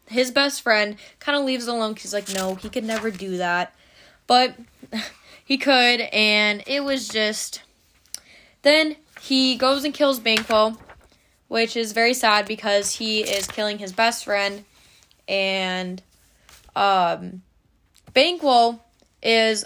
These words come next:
a very good mirror of society 'cause everybody wants to be a Banquo. And nobody wants to be Macbeth 'cause Macbeth gives in to temptation and bad things. He is giving in to that devil. And Banquo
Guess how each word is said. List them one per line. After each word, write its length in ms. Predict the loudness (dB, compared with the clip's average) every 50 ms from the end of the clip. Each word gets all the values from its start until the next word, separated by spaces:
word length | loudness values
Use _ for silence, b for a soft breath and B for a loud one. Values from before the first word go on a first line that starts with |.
| -4 -2
a 260 | 2 4 4 4 4
very 260 | 4 2 2 2 2 2
good 240 | 0 0 0 0 -2
mirror 280 | -2 -2 -2 0 0 -2
of 80 | -2
society 400 | -4 -6 -6 -2 -2 0 0 -2 -4
'cause 160 | -8 -12 -10 -2 2
everybody 760 | 4 4 4 4 0 -2 -2 -4 -2 2 2 2 2 0 -2
wants 340 | -4 -4 -4 -4 -6 -6 -10
to 60 | -8
be 160 | -8 -6 -6
a 60 | -6 -6
Banquo. 440 | -8 -12 -12 -10 -10 -10 -10 -10 b b b b b b b b b b b _
And 240 | -4 -4 -2 0
nobody 340 | 2 4 4 4 4 2 2
wants 220 | 2 2 2 0 -2
to 60 | -4
be 80 | -6
Macbeth 520 | -4 -4 -4 -2 0 0 0 0 0 -4 -8
'cause 140 | -10 -8 -6
Macbeth 460 | -6 -4 -2 0 2 2 0 0 -4
gives 180 | -8 -8 -6
in 140 | -8 -8 -8
to 100 | -10 -10
temptation 920 | -10 -10 -10 -10 -10 -6 0 2 4 4 4 2 0 0 0 0 0 -2 -4
and 380 | -4 -4 -4 -4 -2 -4 -6 B B B B B -4
bad 240 | 0 2 2 2 2
things. 220 | 0 -4 -6 -4
He 340 | -4 -4 -2 0 2 2 4
is 160 | 2 2 0
giving 300 | -2 -2 -2 -2 -2 -2
in 100 | -2 -4
to 120 | -4 -4 -2
that 260 | 0 0 0 0 2
devil. 500 | 2 2 2 2 0 -2 -2 -4 -6 B B B B B B B B 0
And 460 | 2 2 4 4 2 0 -2 -2 0
Banquo 720 | 2 2 2 2 0 -2 0 2 4 6 6 4 2 0